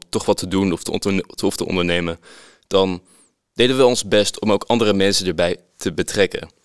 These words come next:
De realiteit is namelijk wel dat heel veel eers-, eerstejaars dit niet hebben. En dat we eigenlijk nog steeds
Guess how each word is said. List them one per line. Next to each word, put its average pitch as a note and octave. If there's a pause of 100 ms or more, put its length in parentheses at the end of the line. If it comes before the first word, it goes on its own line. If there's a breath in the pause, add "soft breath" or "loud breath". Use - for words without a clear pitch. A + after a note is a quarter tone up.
(180)
De A#2
realiteit A2+
is G2
namelijk G2
wel F#2+
dat G2+
heel B2
veel A#2+
eers-, A2
eerstejaars G2+
dit G2
niet G#2
hebben. E2+ (380 soft breath)
En G2+
dat G#2+
we -
eigenlijk A2+
nog G#2
steeds -